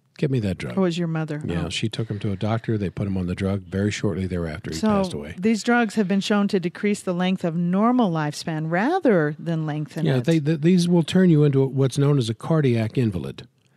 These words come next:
Speaker 1: They will rob you of your energy. They will decrease your libido. They will impair your cognitive function and literally steal from you the remaining zest of life and for life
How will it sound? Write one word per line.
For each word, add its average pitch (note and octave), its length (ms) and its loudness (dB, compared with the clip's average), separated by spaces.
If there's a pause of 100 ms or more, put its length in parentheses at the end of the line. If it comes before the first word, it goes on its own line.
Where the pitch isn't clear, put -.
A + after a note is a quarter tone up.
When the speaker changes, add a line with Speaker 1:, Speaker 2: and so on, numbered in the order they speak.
(280)
Speaker 1:
They C3 160 4
will A2+ 200 4
rob C3 420 2
you C3 160 4
of G#2 100 0
your G#2+ 140 2
energy. C#3+ 500 4
They C#3 140 2
will G#2+ 160 0
decrease A#2 480 -2
your G#2+ 120 0
libido. C3+ 580 4
They A2+ 160 2
will G#2+ 200 0
impair B2+ 360 -2
your G2+ 180 0
cognitive C3+ 640 2
function C3 480 0 (640)
and A#2 140 0
literally D3 460 4
steal D3+ 480 4
from C3+ 360 2
you B2 240 4
the B2 120 2
remaining A#2+ 640 2
zest A#2 500 -2 (140)
of A2 160 -2
life G2 560 -4 (100)
and F#2+ 180 -6
for C3 320 0
life F2+ 460 -8